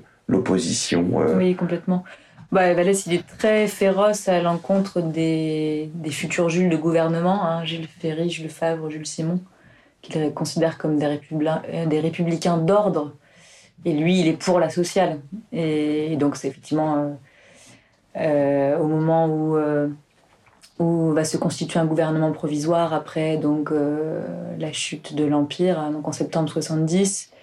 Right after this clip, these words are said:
Speaker 2: euh, il, il continue à dénigrer ce gouvernement provisoire, euh, euh, qui est entre autres composé par les trois Jules, ce qu'il appelle les trois Ju-, enfin,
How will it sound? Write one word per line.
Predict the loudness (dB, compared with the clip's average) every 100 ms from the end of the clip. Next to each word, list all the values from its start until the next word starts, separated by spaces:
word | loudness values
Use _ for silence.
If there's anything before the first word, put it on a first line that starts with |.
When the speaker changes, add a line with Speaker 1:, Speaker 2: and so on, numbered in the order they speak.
| -20 -20 _ _ _
Speaker 2:
euh, | -4 0 2 2 0 -2 -4
il, | -6 -8 -12 -14 -14 -14
il | -2
continue | -2 0 2 2
à |
dénigrer | 2 2 2 2 2 2 2
ce | 0 -2
gouvernement | 0 0 0 0 0 -2
provisoire, | -2 -4 0 2 2 0
euh, | -4 -8 -12 _ -20 -20 -20 _ _ -10
euh, | -6 -4
qui | -2
est | -2
entre | -2 -2 -2
autres | -2
composé | 0 0 0 0
par | 0 -2
les | -2
trois | -2 -2 0
Jules, | 2 2 2 0
ce | -8 -10
qu'il | -6 -6
appelle | -4 -6
les | -6
trois | -8 -8
Ju-, | -6 -8
enfin, | -12